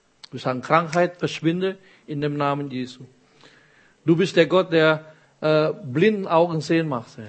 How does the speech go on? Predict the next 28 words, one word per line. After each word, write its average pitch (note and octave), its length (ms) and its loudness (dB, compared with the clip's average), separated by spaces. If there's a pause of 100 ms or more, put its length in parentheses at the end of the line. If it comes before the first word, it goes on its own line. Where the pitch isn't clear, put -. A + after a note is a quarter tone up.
(160)
Ich A#2+ 120 -12
danke F#3+ 260 2
dir, D#3+ 100 0
dass D3+ 260 0
du G3+ 320 -2
es - 180 -4
tust, G#3 520 -4
gerade D#3 300 4
jetzt. C3 480 -4 (3000)
Vater, F#3 380 4
dass F3 200 0
du G3+ 140 2
alle F#3 220 4
Nerven F#3 680 4
jetzt B2+ 320 -8
segnest. D#3 520 -2 (720)
In C#3 100 -8
dem C#3 160 -6
Namen D#3 360 0
Jesu C#3 240 -6
glauben, D#3+ 560 4
Herr, C#3+ 160 0
für C#3+ 260 2 (960)
einfach D#3+ 260 0
dein E3 200 4
Eingreifen, E3+ 680 0
Vater. A2+ 360 -8 (960)
Vom D3+ 320 -2